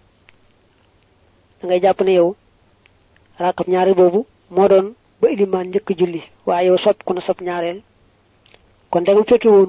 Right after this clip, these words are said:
xunóot ci rakkab ñaareel ilimaan, da ngay xunóot kon ci sa rakk bi nga xam ne ci ngay fayee, ndax yow mooy sab ñaareel, te ñaareelu suba mooy am xunóot. Su fekkee nag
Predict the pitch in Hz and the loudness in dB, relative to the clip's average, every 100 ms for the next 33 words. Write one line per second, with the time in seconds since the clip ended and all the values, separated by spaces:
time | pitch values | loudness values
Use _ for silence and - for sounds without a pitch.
0 | - 214 190 - _ _ _ _ _ _ | 0 0 0 -2 _ _ _ _ _ _
1 | _ _ _ _ _ _ _ _ - 185 | _ _ _ _ _ _ _ _ -6 -4
2 | 202 208 190 190 185 185 190 175 170 202 | -2 -4 -4 0 -2 -2 -6 -6 -8 -14
3 | _ _ _ _ _ _ - 175 180 214 | _ _ _ _ _ _ -16 -4 -2 0
4 | 196 202 - 175 196 _ _ _ _ - | 2 2 0 -6 -8 _ _ _ _ -6
5 | 202 185 - 180 185 190 180 175 196 180 | -2 -2 -2 -4 -2 -2 -4 -4 -2 -2
6 | 175 185 170 208 _ _ _ 190 180 180 | 0 -2 -4 -10 _ _ _ -14 -4 0
7 | 180 202 180 180 - 196 180 175 170 185 | 2 0 -4 -6 -4 -6 -6 -6 -6 -10
8 | _ _ _ _ _ _ _ _ - 180 | _ _ _ _ _ _ _ _ -10 -6
9 | 185 190 185 - 180 202 - - 180 - | 0 2 2 0 0 0 -2 -6 -4 -2
10 | 190 202 185 170 - - _ _ _ _ | 0 2 2 0 -4 -14 _ _ _ _
11 | _ _ _ _ _ _ _ _ _ _ | _ _ _ _ _ _ _ _ _ _
12 | - _ - 165 208 220 208 190 | -20 _ -8 0 0 2 -2 -2